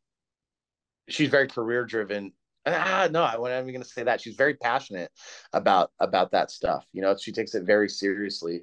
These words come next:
Um, but a lot of those T V shows, it's just entertainment, and, like, it's way more focused on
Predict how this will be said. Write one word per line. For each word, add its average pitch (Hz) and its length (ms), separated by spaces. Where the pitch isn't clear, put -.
Um, 85 360
but 127 100
a 123 60
lot 147 320
of 160 100
those 135 240
T - 160
V 127 140
shows, 113 360
it's 101 140
just 123 260
entertainment, 110 760
and, 95 180
like, 92 360
it's - 140
way 139 240
more 139 220
focused 131 480
on 98 360